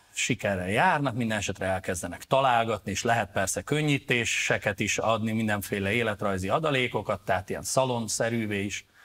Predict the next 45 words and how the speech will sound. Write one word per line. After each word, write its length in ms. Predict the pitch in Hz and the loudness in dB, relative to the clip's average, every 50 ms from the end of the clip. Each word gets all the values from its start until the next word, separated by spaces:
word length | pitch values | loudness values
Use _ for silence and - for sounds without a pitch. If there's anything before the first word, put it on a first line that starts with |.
| - - | -14 -6
szoktunk 440 | - - 143 - - - 113 104 | 0 0 0 0 0 -4 -4 0
válni 280 | 95 127 117 110 104 98 | 4 4 4 4 2 2
ilyenkor. 500 | 117 147 175 165 147 131 - 131 117 104 - - - - _ _ - | 0 2 2 2 0 0 0 -2 -2 -2 -6 -16 -20 -20 _ _ -2
Két 320 | - 156 160 156 139 - | 2 2 2 2 2 2
nagyon 300 | 147 139 135 131 127 123 | 2 2 2 2 0 -2
fontos 400 | 107 - 120 120 - 123 - - | 0 -2 -2 -2 -2 -2 -4 -2
kikötés 580 | - 220 226 - 196 165 143 - 127 120 - - | 0 0 0 2 0 -2 2 2 0 2 2 0
van, 100 | 113 101 | -2 -2
hogy 100 | 101 95 | -2 -2
az 100 | 90 95 | -2 0
illető, 600 | 123 135 131 123 113 101 - - 104 101 98 95 - | 0 0 2 0 0 -2 -2 -4 -2 -2 -2 -4 -4
a 60 | 123 | -4
szerző 520 | - - 117 120 135 139 120 117 127 120 | -2 0 2 4 2 2 2 0 -2 0
már, 200 | 117 117 113 101 | 2 0 0 0
mint 180 | 98 98 95 92 | 0 -4 -4 0
magyar 380 | 107 139 165 156 151 135 120 | 0 0 2 2 2 2 0
legyen, 360 | 117 113 110 107 104 98 95 95 | 0 0 -2 -2 -2 -4 -4 -2
és 280 | - 110 120 113 - - | -2 -2 0 0 -2 -2
már 260 | 107 98 92 95 95 | 0 0 0 0 0
ne 240 | 104 107 101 92 98 - | -2 -2 -4 -6 -6 -6
éljen. 540 | 110 104 104 113 123 135 147 160 160 143 - _ _ _ _ _ _ _ - | -4 -2 0 2 2 2 2 0 0 -4 -12 _ _ _ _ _ _ _ 0
Amúgy 280 | - 131 123 127 117 113 | 0 2 2 2 0 0
is 120 | 110 - | 0 0
sokan 300 | - 147 127 - 120 113 | 0 0 0 0 0 0
azt 180 | 117 120 113 117 | 2 0 0 0
gondolják, 600 | 120 120 117 113 113 110 110 113 113 113 113 - | -2 0 0 0 2 2 4 4 4 2 2 0
hogy 160 | - 110 110 | -2 0 0
ez 140 | 113 107 107 | 0 0 -2
egy, 220 | 113 107 117 117 | -4 -4 -2 -2
ö, 280 | 104 101 110 113 110 107 98 92 | -2 0 0 0 -2 -4 -4 -2
magyar 540 | 120 117 117 113 113 110 107 107 110 117 | 0 0 2 2 2 2 2 2 0 -2
szerző, 480 | - - 127 120 117 113 110 113 113 110 | 0 0 2 2 2 0 -2 -4 -4 -4
ne-, 100 | 110 113 | -4 -2
meg 300 | 113 120 117 113 120 120 | 0 0 0 0 0 0
nem, 180 | 117 127 127 127 | 0 0 0 0
nem 180 | 127 123 117 | 0 -2 -2
csak 180 | - - 113 - | -2 -4 -4 -2
egy 60 | 107 | 0
magyar, 400 | 107 113 113 107 110 107 107 113 | 0 0 0 0 0 0 0 2
bármely 360 | 107 117 117 113 107 104 104 113 | 2 4 4 4 2 2 -2 -2
irodalmárnak 720 | 110 113 107 110 101 104 110 110 107 104 104 110 104 - | -2 0 0 0 0 0 0 -2 -2 -2 -2 -2 -2 -2
az 200 | 107 113 110 117 | -2 0 2 2
első 360 | 120 117 110 - - 113 107 | 2 2 2 0 -2 -2 0
ismérve, 520 | 113 117 - - 120 110 110 107 104 104 | 0 0 0 -2 0 -2 -2 0 0 -2
hogy 180 | 104 107 107 | -2 -2 -4